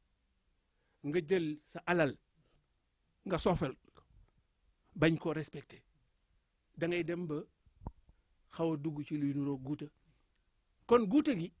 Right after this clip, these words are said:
nañu toog waxtaan, na ñëpp waxtaan. Loolu mën laa gis ci li nga xam ne mat na léegi ñaar fukki at ak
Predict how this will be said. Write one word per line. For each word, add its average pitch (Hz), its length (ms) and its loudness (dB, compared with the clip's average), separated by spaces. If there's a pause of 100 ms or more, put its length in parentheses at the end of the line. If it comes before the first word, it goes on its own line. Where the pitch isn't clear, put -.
(460)
nañu 170 420 0 (100)
toog 170 260 -4
waxtaan, 151 420 -2 (340)
na 156 140 2
ñëpp 196 260 2
waxtaan. 196 500 2 (560)
Loolu 196 480 8
mën 170 260 2
laa 165 200 4
gis - 380 -6 (1500)
ci 175 300 -6 (340)
li 143 140 -6
nga 190 120 -2
xam 160 260 -4
ne 143 260 -2 (420)
mat 151 220 -6
na 156 100 0
léegi 143 340 -2
ñaar 165 200 -2
fukki - 220 -12
at 180 140 -8
ak 170 60 -6